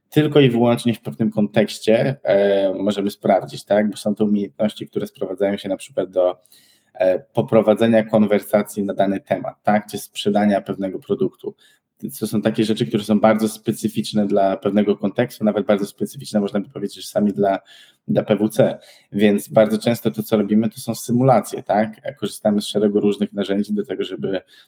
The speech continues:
przeprowadzać takie symulacje i robimy czasami je też na żywo, po prostu w sali warsztatowej, a czasami robimy je w formie jakiegoś e-learningu, e, czy to z, e, użyciem właśnie,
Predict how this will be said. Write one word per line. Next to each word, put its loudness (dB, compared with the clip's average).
przeprowadzać 0
takie -4
symulacje 0
i 2
robimy 0
czasami -2
je -4
też -8
na -4
żywo, 0
po -14
prostu -18
w -18
sali 0
warsztatowej, -4
a 0
czasami 2
robimy 2
je 2
w -10
formie -2
jakiegoś 0
e-learningu, 2
e, 6
czy 0
to 2
z, -14
e, 2
użyciem -4
właśnie, -2